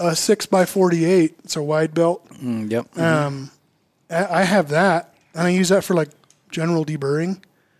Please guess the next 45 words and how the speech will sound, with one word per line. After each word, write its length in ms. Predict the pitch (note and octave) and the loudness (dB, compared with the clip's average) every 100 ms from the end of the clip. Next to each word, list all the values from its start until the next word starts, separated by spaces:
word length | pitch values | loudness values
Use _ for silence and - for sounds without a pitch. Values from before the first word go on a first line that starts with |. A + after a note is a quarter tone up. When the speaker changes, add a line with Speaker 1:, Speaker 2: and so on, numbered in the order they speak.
| _ - | _ 0
Speaker 1:
I 60 | |
don't 160 | C#4+ C#4 | 2 6
do 120 | D#4 | 6
a 40 | |
lot 160 | C4 B3 | 6 4
of, 160 | G#3+ - | 2 0
I 60 | G3 | 2
mean, 180 | F#3+ D#3+ | 2 2
I 60 | |
say 280 | C#3+ - F3 | 0 0 2
that, 240 | D#3 D3+ | 2 2
I 80 | D3+ | -2
do 160 | D#3+ D3+ | -2 -2
a 20 | |
lot 100 | C#3+ | -2
of 60 | C3+ | -4
grinding. 420 | D3 C#3+ C#3 D3 | -4 -4 -8 -8
I 100 | E3+ | -2
do 160 | F3+ F3+ | 2 4
a 20 | |
lot 160 | F3+ | 4
of 80 | E3 | 4
angle 200 | E3 D#3+ | 2 0
grinding 300 | D#3 D#3+ D#3+ D#3 | 0 0 0 -2
stuff 200 | E3+ D#3 | -2 -2
'cause 140 | D#3+ | 0
I 40 | D#3 | 0
do 80 | D#3+ | 2
have 120 | D3+ | 0
a 40 | |
lot 100 | D3+ | -2
of 60 | D3 | -6
contours 540 | D3+ D3 C#3+ D3+ C#3+ | -6 -6 -6 -8 -8
and 100 | C#3+ | -10
things 160 | D3+ C#3+ | -12 -12
like 120 | C3+ | -14
that. 220 | C#3+ C#3 _ _ _ _ _ _ | -14 -16 _ _ _ _ _ _
But 140 | F3+ F3+ | 0 2
I, 300 | F3+ F3+ F#3+ | 2 2 0
I, 0 | |
I 280 | D#3+ - F#3 | 0 -2 0
try 160 | C4 | 4
to 60 | A3+ | 2
forge 380 | - G#3 G3+ - | 4 2 2 0
things 220 | F#3+ | 0